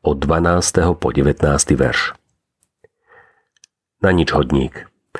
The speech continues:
Na nič hodník je, kto chodí s falošnými rečami.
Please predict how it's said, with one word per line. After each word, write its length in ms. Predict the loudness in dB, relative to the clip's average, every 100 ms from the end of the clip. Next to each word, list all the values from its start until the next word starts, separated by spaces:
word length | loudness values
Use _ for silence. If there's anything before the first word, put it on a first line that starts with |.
| -18 -6 0
Na 160 | 2
nič 240 | 4 2 2
hodník 400 | 4 4 4 4
je, 240 | 4 2
kto 480 | 0 -2 0 0 -2
chodí 480 | -2 0 2 2 2
s 160 | -2
falošnými 640 | 0 0 0 2 2 4 4
rečami. 560 | 2 0 -2 -4 -10